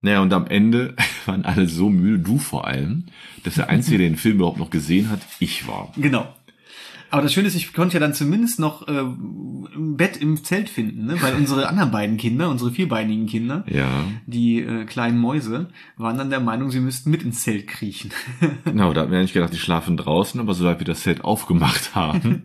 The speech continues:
Speaker 2: <laughs> Nein.
Speaker 1: sind sie beide reingeflitzt und da mussten wir uns ganz schnell mal einen Platz sichern.
Speaker 2: Ja, wir haben drei, drei Mann-Zelt gehabt mit zwei deutschen Doggen, a achtzig Kilo, zusammen mit uns auf der Luftmatratze. Das war ein Traum. Es war, auf jeden Fall war's nicht kalt.
Speaker 1: Nee,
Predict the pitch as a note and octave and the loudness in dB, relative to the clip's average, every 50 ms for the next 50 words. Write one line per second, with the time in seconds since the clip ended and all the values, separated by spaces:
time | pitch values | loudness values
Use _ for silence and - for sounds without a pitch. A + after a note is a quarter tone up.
0 | - - _ - A2+ G#2 F#2+ G#2+ A2 A2 A2 - - - - _ - - E2+ D#2 | -14 -20 _ -6 -4 -2 0 0 -2 -4 -6 -12 -20 -20 -20 _ -12 -6 -6 -4
1 | D#2 D#2 D2 D#2+ D#2+ D#2+ D2 D2 D2 E2 F2 F2 F2 - - - D#2 E2 F2+ F2 | -4 -2 0 0 2 2 2 2 2 4 4 4 4 2 0 0 0 0 0 0
2 | - F#2+ F#2 F2 F2 F2 - - G#2 G2+ G2+ - B2+ C3+ C#3 - - A#2+ A2 G#2 | 0 0 2 2 2 0 -2 -4 -6 -6 -4 -4 -6 -6 -6 -6 -6 -4 -2 -2
3 | G2+ G2 - - - - - - - - - - A#2 C#3+ C#3+ E3 F3 F3+ E3+ D3+ | -2 -2 -2 -6 -8 -8 -8 -10 -10 -10 -12 -12 -10 -8 -6 -4 -4 -2 -2 -2
4 | B2+ C3+ C3 C3 C3+ D3 - - - C#3 C3 C3+ D#3 D3 C3+ D3 G3+ A3+ - - | -2 -2 -2 0 0 -2 -4 -4 -6 -4 -2 0 0 0 0 -2 -2 -4 -4 -4
5 | G3+ F#3+ F#3 - D#3 D3 C#3 D3+ D3+ - - - C#3+ B2+ B2 A#2+ B2 - C3 C3 | -6 -6 -6 -4 -4 -4 -2 -4 -6 -8 -12 -8 -4 -4 -4 -4 -6 -4 -2 -2
6 | C#3 C3+ C3 B2+ B2+ B2+ - C3+ B2 G#2+ B2+ C3 C#3+ C#3+ - D2+ G#2 G#2 F2+ B2+ | -2 -2 -2 -4 -4 -4 -4 -4 -4 -2 -2 -4 -4 -6 -4 -2 -2 -2 -2 -4
7 | - - - - B2+ B2 - - F3 F#3+ G3+ F#3+ F#3+ G3 - - - - - - | -8 -6 -6 -6 -6 -6 -6 -4 -2 -2 0 -2 -2 -6 -10 -12 -20 -20 -20 -20
8 | _ - - C#3 A#2 B2 A#2+ C#3+ D3+ - - A2+ A2 B2+ B2 F#3 E3+ - A#2 - | _ -8 -6 -4 0 0 0 0 0 -2 -4 -6 -6 -6 -4 -2 -2 -2 -4 -6
9 | - G#2 F#2+ F2 F2+ F#2+ F2+ - - A#2 A#2+ - D3+ D#3+ D#3+ D#3 - - - A#2 | -8 -8 -8 -8 -10 -12 -12 -10 -10 -12 -10 -8 -8 -8 -8 -10 -12 -8 -6 -6
10 | G#2+ G2+ B2+ A#2+ C#3+ F3+ E3+ D#3 D3+ D#3 D3 F3 G#3 G#3 A#3 G3+ F3 F#3 F#3 - | -4 -4 -4 -4 -4 -4 -4 -6 -8 -6 -4 -2 -2 0 0 0 0 0 -2 0
11 | G3+ A3 A#3 - - G#3 F3+ G2+ - - _ _ - - - F2 D2+ D2 D2 D2 | 0 -2 -2 -2 -4 -2 -2 -2 -4 -10 _ _ -8 -4 0 0 0 0 -2 -4
12 | D2+ D#2+ | -8 -16